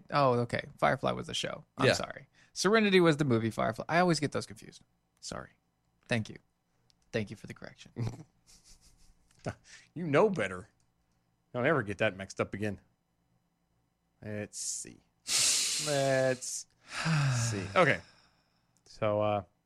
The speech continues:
Speaker 2: we're done with sex robots.
Speaker 1: Yes, yes, we're done.
Speaker 2: You sure you don't
Speaker 1: It's
Speaker 2: wanna
Speaker 1: finished.
Speaker 2: talk about that one?
Speaker 1: No, we're done. Actually, we have something a little bit more upsetting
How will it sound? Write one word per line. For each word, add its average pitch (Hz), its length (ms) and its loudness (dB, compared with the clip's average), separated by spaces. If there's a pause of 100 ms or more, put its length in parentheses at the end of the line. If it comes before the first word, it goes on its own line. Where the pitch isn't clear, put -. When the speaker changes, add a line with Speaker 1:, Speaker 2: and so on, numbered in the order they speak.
(100)
Speaker 2:
we're 113 120 -8
done 107 180 -2
with 104 120 -6
sex - 280 -8
robots. 101 260 -6
Speaker 1:
Yes, 151 280 8
yes, 143 200 8
we're 151 120 4
done. 139 520 10
Speaker 2:
You 113 80 -6
sure 117 160 -4
you 110 60 -2
don't 110 100 -4
Speaker 1:
It's - 40 -2
Speaker 2:
wanna 107 120 0
Speaker 1:
finished. 135 240 4
Speaker 2:
talk 110 120 0
about 107 160 -2
that 110 60 -2
one? 113 60 0
Speaker 1:
No, 156 240 8
we're 147 160 4
done. 113 280 2
Actually, 180 480 4
we 165 160 4
have 180 140 6
something 151 280 0
a - 80 0
little 147 180 4
bit 139 180 4
more 113 420 4
upsetting - 440 -2